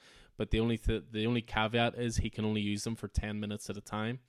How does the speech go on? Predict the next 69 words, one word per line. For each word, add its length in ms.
So 200
when 240
do 80
you 60
use 320
them? 240
You 100
know, 140
he's, 180
he's 240
a 40
kid 220
that 60
gets 200
bullied 300
in 140
school. 320
Does 140
he 80
use 180
his 140
powers 400
to 180
stop 260
himself 360
being 180
bullied? 420
Does 240
he 260
wait 240
to 80
see 140
if 80
there's 160
any 160
crime 420
that 120
he 120
can 200
stop? 460
Does 140
he 60
use 220
his 100
powers 380
to 100
impress 400
a 60
girl? 420
It's, 160
it's 200
a 60
really 280
interesting 520
little 200
title, 400
and 80
it's 140
got 180
a 100
bit 160
of 60
a 60
manga 440
flavor 380
to 220
it, 60
which 220
I, 240